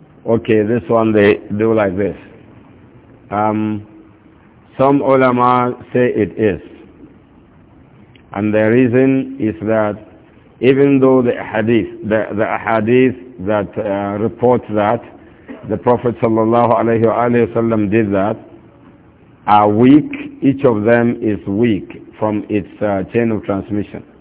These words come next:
But the man who wrote As-Sunan wal Mubtada'at, um, says that if, if you compare them and you bring them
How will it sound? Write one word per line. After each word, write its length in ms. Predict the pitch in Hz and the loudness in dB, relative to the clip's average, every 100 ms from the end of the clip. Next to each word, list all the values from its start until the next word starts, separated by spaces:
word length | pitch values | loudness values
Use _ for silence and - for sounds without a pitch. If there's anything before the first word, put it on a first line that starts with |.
| - _ _ - - _ _ - | -20 _ _ -20 -20 _ _ -8
But 220 | 110 117 | -4 0
the 80 | 120 | 2
man 340 | 127 143 143 | 2 4 4
who 220 | 135 131 131 | 2 4 4
wrote 440 | 123 123 117 - - - | 4 2 0 -6 -16 -6
As-Sunan 580 | 107 - 127 123 117 113 | -6 -6 -4 -2 -2 0
wal 140 | 110 | 0
Mubtada'at, 1080 | 107 113 107 - 120 113 110 120 131 - - - - - _ _ _ _ _ _ _ - - 131 | 0 -2 -4 -2 0 0 2 0 0 -6 -20 -20 -20 -20 _ _ _ _ _ _ _ -20 -14 -4
um, 460 | 110 110 113 113 - | -2 0 -2 -4 -4
says 260 | 123 127 117 113 | 0 2 0 0
that 300 | 113 110 104 - - - _ _ _ _ _ | 0 0 -4 -12 -20 -20 _ _ _ _ _
if, 240 | 110 110 95 - - - | -2 -2 -2 -10 -18 -8
if 220 | 117 113 - | -4 -4 -6
you 880 | 117 113 113 113 113 113 110 - - - - - - _ - | -6 -2 0 0 0 -2 -6 -14 -20 -20 -20 -20 -20 _ -10
compare 640 | - 117 110 - 131 131 131 | -2 0 0 2 4 6 4
them 420 | 117 113 92 - | 2 0 -2 -4
and 200 | 104 110 | -2 0
you 100 | 110 | 0
bring 400 | 101 120 127 117 | 0 2 2 2
them 240 | 117 117 | 0 0